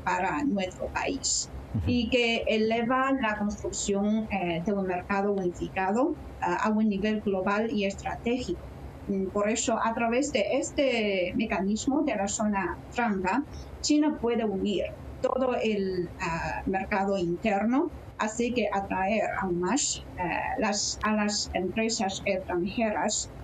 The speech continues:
Speaker 1: e impulsar los recursos de los actores mundiales hacia el mercado chino, lo que contribuye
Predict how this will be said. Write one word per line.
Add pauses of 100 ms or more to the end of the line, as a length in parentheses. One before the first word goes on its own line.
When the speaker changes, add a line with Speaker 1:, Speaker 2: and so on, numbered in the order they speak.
(140)
Speaker 1:
e
impulsar
los
recursos
de
los
actores
mundiales (220)
hacia
el
mercado
chino, (260)
lo
que
contribuye